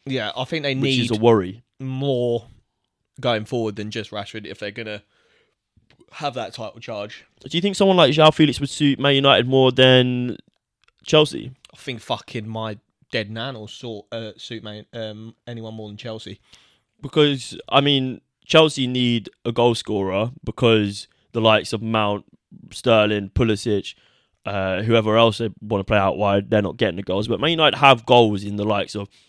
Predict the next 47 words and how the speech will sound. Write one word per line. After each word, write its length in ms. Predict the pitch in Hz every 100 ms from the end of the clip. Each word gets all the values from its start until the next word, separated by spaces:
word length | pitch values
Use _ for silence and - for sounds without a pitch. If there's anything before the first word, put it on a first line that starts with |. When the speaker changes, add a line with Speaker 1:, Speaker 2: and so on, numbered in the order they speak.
| _ _ -
Speaker 2:
Rashford 560 | 123 113 - 110 107 - _ -
in 120 | 107
particular. 600 | - 110 - 98 104 123 _ _ _ _ _ _ -
We 100 | 123
know 180 | 127 120
Bruno 240 | 127 123
Fernandes 480 | 113 117 117 110 -
can 140 | 117 104
do 140 | 107
it. 180 | 131 - _ _ -
Speaker 1:
And 120 | 117
he'd 140 | 123
link 200 | 123 120 117
up 140 | -
good 200 | 117 117
with 300 | 113 107 139
João 220 | 131 110
Felix, 40 | 113
Speaker 2:
Yeah. 280 | 117 110 147 -
Speaker 1:
Portuguese. 280 | 113 - -
Speaker 2:
And 200 | 135 123 123
even 240 | 135 131
Anthony's 440 | 139 131 127 120
coming 260 | - 123 113
up 80 | 95
with 120 | 110
a 40 |
few 200 | - 117
goals 240 | 113 107 107
here 140 | 104
and 100 | 101
there. 220 | 104 123
Speaker 1:
I 20 | 139
guess. 540 | 123 151 - - - -
Speaker 2:
They've 200 | 117 110
got 320 | 135 127 - _ _ _
Casemiro, 400 | - 123 147 147 143
<laughs> 0 |
who 120 | 135
decides 600 | 131 107 113 131 110 107
to 40 |
score 220 | - 107
goals. 400 | 101 107 139 143 _ _ _ _ -
S-, 140 | - - -
Eriksen 400 | 131 127 - 127
as 100 | 123
well. 260 | 139 139